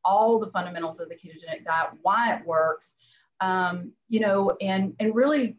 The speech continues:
begin to develop through trial and error. Um, so for a while, it, it took a, it took a while to weed through all the things that, you know, people said were ketogenic,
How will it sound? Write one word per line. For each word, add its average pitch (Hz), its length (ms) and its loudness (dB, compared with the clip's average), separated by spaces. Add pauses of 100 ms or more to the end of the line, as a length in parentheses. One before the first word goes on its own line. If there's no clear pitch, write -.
begin 214 380 0
to 226 180 -6
develop 190 800 0 (280)
through 208 260 -2
trial 202 500 2
and 269 240 2
error. 185 500 0 (320)
Um, 196 400 -2
so 226 240 -2
for 226 140 0
a 180 120 2
while, 190 600 2
it, 190 240 -12
it 220 100 -2
took 392 160 -12 (140)
a, 466 60 0 (140)
it 320 120 -4
took 381 160 -10
a 311 80 2
while 233 460 2
to 202 160 -4
weed 233 500 -2
through 220 260 4
all 196 160 2
the 214 140 0
things 196 460 -4
that, 175 400 0 (360)
you 220 100 2
know, 202 200 0
people 220 280 -4
said 208 460 -2
were 233 180 2
ketogenic, 220 680 -2